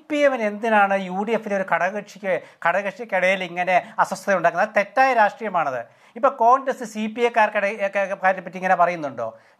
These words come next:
ഇടതു മുന്നണിയിൽ ഏതെങ്കിലും കാര്യത്തിൽ കോൺഗ്രസ് തലയിടുന്നുണ്ടോ? സി പി എം എന്തിനാണ് ഈ യു ഡി എഫിന് തലയിടുന്നത്?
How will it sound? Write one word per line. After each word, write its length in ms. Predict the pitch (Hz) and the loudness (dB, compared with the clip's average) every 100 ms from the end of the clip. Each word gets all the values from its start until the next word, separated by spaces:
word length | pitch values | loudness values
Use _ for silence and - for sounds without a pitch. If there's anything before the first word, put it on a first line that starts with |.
| 185 | 0
ഇടതു 180 | 247 294 | 2 2
മുന്നണിയിൽ 220 | 262 254 220 | -2 -2 0
ഏതെങ്കിലും 360 | 220 254 254 254 226 | 2 2 0 0 2
കാര്യത്തിൽ 320 | 208 208 208 190 | 2 0 -6 -2
കോൺഗ്രസ് 300 | 196 202 196 175 | -2 -2 -2 0
തലയിടുന്നുണ്ടോ? 560 | 180 185 156 139 120 113 - _ - | 0 -2 -4 -6 -6 -8 -14 _ -6
സി 100 | 277 330 | -4 -2
പി 80 | 339 330 | 0 2
എം 60 | 285 | 4
എന്തിനാണ് 300 | 277 277 262 240 | 4 4 2 0
ഈ 40 | |
യു 100 | 208 226 | -2 0
ഡി 60 | 262 | 0
എഫിന് 180 | 240 240 202 | 0 0 2
തലയിടുന്നത്? 480 | 214 226 220 180 | 2 -2 -2 2